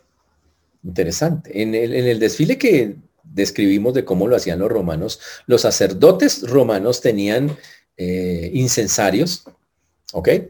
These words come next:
Y llegaban con el olor,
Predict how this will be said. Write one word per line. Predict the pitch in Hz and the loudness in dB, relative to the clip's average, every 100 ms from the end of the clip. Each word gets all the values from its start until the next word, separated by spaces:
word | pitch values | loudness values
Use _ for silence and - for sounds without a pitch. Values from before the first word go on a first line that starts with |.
| _ _ _ _ _ _ _ _ 762 - _ _ | _ _ _ _ _ _ _ _ -20 -20 _ _
Y | - 90 90 95 92 | -12 -12 -12 -8 -4
llegaban | 92 87 98 | -2 -2 0
con | 127 | 2
el | 107 | 2
olor, | 90 82 90 104 | 2 0 -2 -4